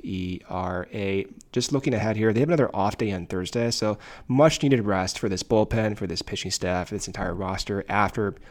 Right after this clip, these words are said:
those multiple extra inning frustrating games that they lost.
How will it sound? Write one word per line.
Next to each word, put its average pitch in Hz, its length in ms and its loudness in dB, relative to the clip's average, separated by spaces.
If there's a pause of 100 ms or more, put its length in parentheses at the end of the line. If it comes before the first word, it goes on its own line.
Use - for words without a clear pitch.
those 107 180 -2
multiple 107 640 4
extra - 360 -2
inning 98 380 -6 (320)
frustrating 92 760 2
games 90 360 -4
that 87 120 -6
they 85 140 -6
lost. 135 440 2